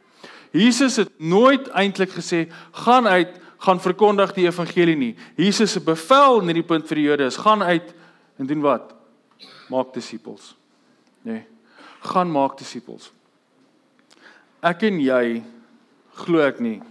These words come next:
Wel, ek is maklik om hier heilig en veilig hier voor te staan en te sê, "Ek doen dit." <laughs> Nê? Maar ek dink dis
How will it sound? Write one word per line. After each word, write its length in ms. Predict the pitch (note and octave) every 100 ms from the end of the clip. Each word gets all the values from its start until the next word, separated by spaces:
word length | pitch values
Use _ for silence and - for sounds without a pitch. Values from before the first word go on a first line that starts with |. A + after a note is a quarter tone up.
| _ _
Wel, 180 | C3+ C#3+
ek 140 | D#3 E3+
is 100 | D3+
maklik 380 | D3 F#3 F3
om 100 | D3+
hier 180 | C3 C#3
heilig 320 | B2 C3+ C3+
en 100 | B2+
veilig 380 | A#2 D3+ C#3+ C#3
hier 100 | B2
voor 240 | - C3+ C3
te 100 | -
staan 200 | B2+ A#2
en 60 |
te 180 | A#2 C3
sê, 80 | B2+
"Ek 160 | B2+
doen 120 | A#2+ A2+
dit." 220 | A2 - - _ _ _
<laughs> 100 | - - - - -
Nê? 160 | B2+ C3 - _ _ _ _ _ _ _ _ _ _ _ _ _ -
Maar 160 | C#3
ek 160 | E3 -
dink 220 | G#3 -
dis 200 | D#3+